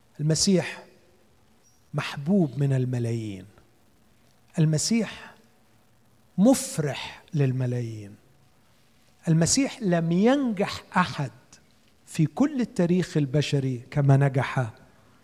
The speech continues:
يسوع المسيح. لا أتكلم عنه باعتباره الله، لكن أتكلم عنه باعتباره إنسان نجح. نابليون كاتب زي قصيدة غزل في مدح المسيح، وهو بيقول له:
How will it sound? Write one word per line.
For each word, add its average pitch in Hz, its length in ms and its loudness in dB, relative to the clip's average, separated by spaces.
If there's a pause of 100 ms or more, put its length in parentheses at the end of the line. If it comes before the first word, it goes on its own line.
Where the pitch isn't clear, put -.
(180)
يسوع 120 460 -2
المسيح. 117 440 -10
لا 196 180 2
أتكلم 170 460 0
عنه 156 220 2
باعتباره 143 800 0 (520)
الله، 147 500 6 (240)
لكن 143 200 -4
أتكلم 139 460 2
عنه 139 220 4
باعتباره 135 720 4 (720)
إنسان 135 520 -6
نجح. 104 340 -12 (500)
نابليون 147 680 6 (800)
كاتب 156 320 2 (640)
زي 165 280 2
قصيدة 208 640 0
غزل 135 600 0 (480)
في 165 240 0
مدح 165 400 -2
المسيح، 139 580 -4
وهو 147 180 6
بيقول 143 300 2
له: 139 160 -2